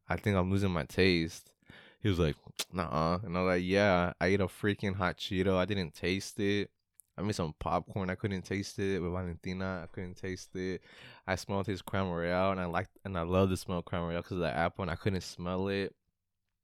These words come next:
I was like, "What the freak?" And then later that day, I ate a garlic for the ultimate test to see if I really lost my taste. And I did not get grossed out. I ate all of it.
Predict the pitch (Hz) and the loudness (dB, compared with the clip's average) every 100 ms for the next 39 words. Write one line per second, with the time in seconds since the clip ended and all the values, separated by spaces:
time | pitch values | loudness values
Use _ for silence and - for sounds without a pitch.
0 | _ - - - - 90 - - - - | _ -18 -16 -16 -14 -16 -16 -20 -16 -10
1 | 95 98 _ - _ _ _ - - - | -10 -12 _ -20 _ _ _ -20 -20 -2
2 | 92 95 104 104 95 87 90 92 90 90 | 2 4 4 4 0 0 0 2 2 0
3 | 101 - _ - 85 98 92 85 87 92 | -4 -14 _ 0 4 6 4 4 4 6
4 | 90 78 - 80 78 87 92 101 87 - | 4 0 0 0 0 0 0 -2 -4 -4
5 | 95 82 73 - - - _ - 87 - | 0 2 0 -4 -14 -20 _ -4 -4 2
6 | 85 82 78 80 87 87 78 85 - 82 | 0 4 4 4 2 2 4 4 2 -2
7 | 76 71 78 85 98 113 - _ - - | -2 -2 0 0 0 -4 -12 _ -20 -20
8 | - - - 78 82 87 87 87 80 82 | -20 -16 -4 0 2 2 2 0 0 2
9 | 85 - 82 85 80 78 65 78 82 78 | 2 4 4 6 4 2 2 2 2 0
10 | 78 78 | 0 -2